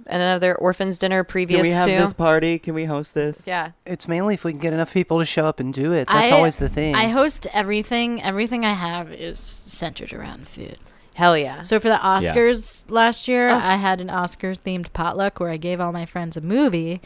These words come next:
Speaker 4: and they had to bring
Speaker 1: <gasps>
Speaker 4: food that had to do with that movie.
Speaker 1: Oh my God, tell me some.
Speaker 4: Oh,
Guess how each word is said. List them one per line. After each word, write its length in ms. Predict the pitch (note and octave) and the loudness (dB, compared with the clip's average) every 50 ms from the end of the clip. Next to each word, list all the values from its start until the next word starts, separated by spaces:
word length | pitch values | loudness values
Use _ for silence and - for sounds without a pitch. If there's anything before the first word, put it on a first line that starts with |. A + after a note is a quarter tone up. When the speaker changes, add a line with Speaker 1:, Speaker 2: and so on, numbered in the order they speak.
| - - - - | -16 -20 -16 -8
Speaker 4:
and 80 | F#3 F#3+ | -4 -2
they 40 | F#3 | 0
had 100 | F#3+ G#3 | 2 2
to 80 | G#3 G3 | 0 2
bring 280 | - G3+ G3 F#3+ - | 2 4 4 4 4
Speaker 1:
<gasps> 340 | - - - - - - - | 2 0 0 -2 -4 0 4
Speaker 4:
food 420 | C#4+ D#4+ D#4 C#4 B3 A#3 A#3+ A#3 - - - - - - - - - _ _ - - - - - - | 6 8 8 8 8 8 6 4 0 -4 -10 -20 -20 -20 -20 -20 -20 _ _ -20 -20 -20 -20 -4 2
that 160 | A3+ A3 G#3+ | 2 2 4
had 180 | A3+ A3 G#3+ - | 4 2 2 0
to 100 | A3+ G3+ | -2 0
do 100 | G#3 A3 | 2 2
with 100 | G#3+ G3+ | 4 4
that 160 | G#3 G3+ G3+ | 4 2 4
movie. 340 | G#3+ B3 C4+ A3+ E3+ E3 D#3+ | 6 6 6 6 4 2 -2
Speaker 1:
Oh 100 | D#3 C4 | -4 -4
my 140 | C4 C4+ C4 | -4 -4 -6
God, 200 | A#3+ B3+ B3 B3 | -6 -8 -10 -8
tell 160 | - B3 A#3+ | -8 -10 -10
me 100 | A#3 A#3 A3+ | -8 -10 -12
some. 320 | - A3 G3+ G3 G3 G3+ - - - - - - - - - - D#3 - | -12 -14 -16 -16 -16 -20 -20 -20 -20 -20 -20 -20 -20 -10 -8 -6 0 4
Speaker 4:
Oh, 760 | A3+ A#3 A#3 A#3 A3+ A#3 A3+ A3+ A3+ A3 G#3+ G#3+ G#3 G3+ G3 | 6 8 8 8 8 6 6 6 6 4 4 4 4 2 0